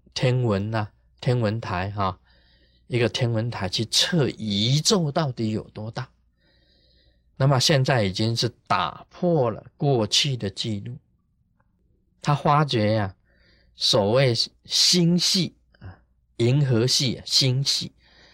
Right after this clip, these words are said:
我们这个太阳称为一个太阳系，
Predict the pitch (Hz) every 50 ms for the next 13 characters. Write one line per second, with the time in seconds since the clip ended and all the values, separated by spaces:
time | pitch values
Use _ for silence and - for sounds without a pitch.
0 | _ _ _ - 110 107 101 107 107 120 127 139 131 123 110 104 98 95 - -
1 | - - 135 117 104 92 85 85 92 104 101 - - 117 110 107 101 98 104 107
2 | 107 98 - - - 113 101 90 85 85 101 110 - - 117 107 -